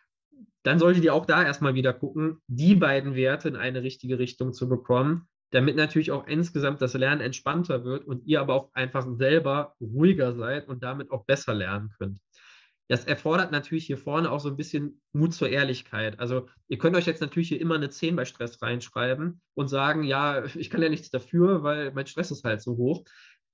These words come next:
Das hilft euch aber nicht. Wie ich es ja eben schon mal gesagt habe, ihr müsst Mut zur Verantwortung hier übernehmen beim Examen. Und das bedeutet auch, dass ihr hier ehrlich zu euch selber die entsprechenden Werte eintragen müsst. Wenn ihr das alles gemacht habt,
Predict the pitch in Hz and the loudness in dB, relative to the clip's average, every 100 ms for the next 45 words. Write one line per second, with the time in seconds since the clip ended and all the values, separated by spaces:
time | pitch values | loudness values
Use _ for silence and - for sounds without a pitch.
0 | _ 165 143 - 170 143 127 117 110 110 | _ -4 0 4 4 2 -4 -6 -6 -8
1 | 107 - - 135 143 131 165 156 139 135 | -8 -10 -8 -2 0 -2 -2 -4 -4 -4
2 | 127 135 160 - 139 139 139 156 - 156 | -4 -4 -4 -6 -8 -6 -6 -6 -4 -4
3 | 156 139 147 131 165 156 156 151 147 139 | -2 -6 -4 -4 -2 -4 -4 -4 -4 -4
4 | 139 139 143 135 127 123 - 127 131 143 | -4 -4 -2 -2 -4 -8 -4 -2 -2 -6
5 | - _ _ 123 131 135 131 127 131 147 | -12 _ _ 4 4 2 2 4 4 2
6 | 110 120 127 123 135 117 120 117 - 135 | 0 -2 -4 -2 -4 0 0 0 -2 0
7 | 131 131 - 120 117 107 110 120 117 107 | 0 0 -4 -4 -4 -2 -2 0 -2 -4
8 | _ _ - 120 - 120 120 117 110 107 | _ _ -2 -2 2 0 0 -2 0 -2
9 | 107 98 98 - 104 104 101 104 - _ | -4 -10 -12 -10 -6 -6 -8 -14 -20 _
10 | _ _ _ _ _ _ _ _ _ _ | _ _ _ _ _ _ _ _ _ _
11 | _ _ _ _ _ 123 135 156 175 202 | _ _ _ _ _ 2 4 4 2 2
12 | 190 170 151 196 - 202 202 | 2 2 2 0 0 -2 -2